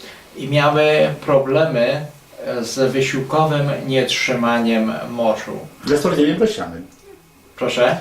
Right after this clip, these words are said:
Speaker 2: Chore na stwardnienie rozsiane.
Speaker 1: Nie tylko.
Speaker 2: Nie tylko.
Speaker 1: Nie tylko, ale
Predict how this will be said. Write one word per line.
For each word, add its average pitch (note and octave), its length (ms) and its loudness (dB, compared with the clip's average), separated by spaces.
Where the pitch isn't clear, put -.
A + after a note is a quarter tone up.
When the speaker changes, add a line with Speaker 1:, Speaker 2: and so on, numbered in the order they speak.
Speaker 2:
Chore D#3+ 240 4
na F3+ 100 -2
stwardnienie C#3 440 0
rozsiane. D3 340 -4
Speaker 1:
Nie D#3 60 2
tylko. G2+ 520 -2
Speaker 2:
Nie D#3+ 140 0
tylko. C3+ 320 -2
Speaker 1:
Nie D#3 220 4
tylko, A2+ 680 2
ale - 600 2